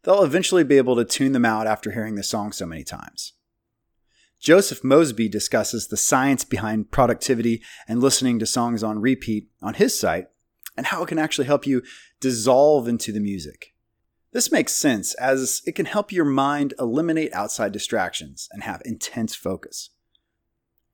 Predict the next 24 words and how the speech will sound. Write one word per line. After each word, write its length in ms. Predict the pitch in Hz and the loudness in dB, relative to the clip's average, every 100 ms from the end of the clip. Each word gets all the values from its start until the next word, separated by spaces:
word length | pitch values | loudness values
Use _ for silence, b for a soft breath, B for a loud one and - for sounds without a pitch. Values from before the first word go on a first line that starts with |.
| _ | _
This 180 | - 180 | -4 0
is 160 | 165 - | 0 -2
tremendously 760 | - 143 143 180 190 139 - | 0 2 4 4 4 4 2
important 420 | 117 110 117 104 113 | 0 2 0 0 -2
when 120 | 110 | -6
trying 280 | - 117 107 | -4 -2 -2
to 80 | |
do 220 | 101 110 104 | -2 -4 -4
creative 420 | - 127 113 98 | 0 2 2 -2
work 260 | 98 95 | -6 -8
and 300 | 95 87 85 | -10 -12 -12
big 160 | - 92 | -10 -8
projects. 680 | - 90 85 - - - - _ _ _ _ _ b b | -4 -4 -4 -12 -16 -18 -18 _ _ _ _ _ b b
Now, 100 | - - | -12 -2
I 240 | 165 214 | 2 4
personally 500 | - 160 143 139 135 | 6 6 6 4 2
prefer 560 | - 117 - 107 101 104 B B | 2 -2 0 0 2 0 B B
music 380 | 123 131 120 110 | 4 6 6 4
without 420 | 113 117 113 98 | 4 6 6 6
lyrics 540 | 110 98 82 - - - _ _ | 2 0 -2 -8 -14 -16 _ _
when 140 | 117 | -4
I'm 120 | 107 101 | -2 -2
doing 300 | - 117 101 | 0 0 0
concentration 920 | - 113 - 110 117 107 - 104 | 0 -2 -2 -4 -2 -2 -2 -4